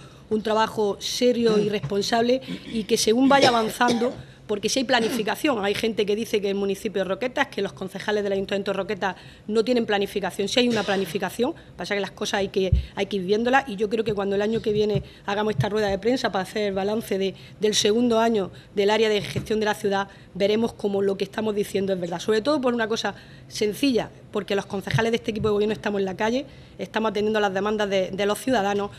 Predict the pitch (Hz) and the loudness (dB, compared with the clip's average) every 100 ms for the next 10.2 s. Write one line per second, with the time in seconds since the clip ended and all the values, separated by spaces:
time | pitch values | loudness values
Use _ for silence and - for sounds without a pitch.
0 | - - 202 233 214 190 185 247 - 247 | -16 -8 -2 0 0 -2 0 -2 -2 -8
1 | - 220 202 202 202 240 226 - 262 - | -6 -2 -2 -2 -4 -2 -2 0 0 0
2 | 185 - - 214 - 214 214 - 202 254 | -4 -4 -2 -4 -4 -4 -4 -4 -2 -2
3 | - 185 202 294 - 151 135 - - 196 | -2 -4 -2 -2 -2 -8 -12 -18 -8 -6
4 | 185 196 185 214 214 214 214 240 247 254 | -2 -4 0 2 2 2 0 0 2 4
5 | 226 208 208 202 190 190 190 185 233 226 | 2 2 0 0 -2 -2 -2 0 2 2
6 | 202 208 135 196 214 208 196 196 - 175 | 2 2 0 0 0 -2 -4 -6 -4 -6
7 | 185 175 - - - 196 190 196 226 226 | -6 -8 -12 -20 -12 -6 -4 -2 0 2
8 | 208 220 247 254 196 220 - 208 202 202 | 2 0 -2 -2 -4 -6 -2 -2 0 0
9 | 214 - - 254 254 226 - 208 202 220 | 0 -2 0 2 2 2 -2 -4 0 0
10 | 220 | 0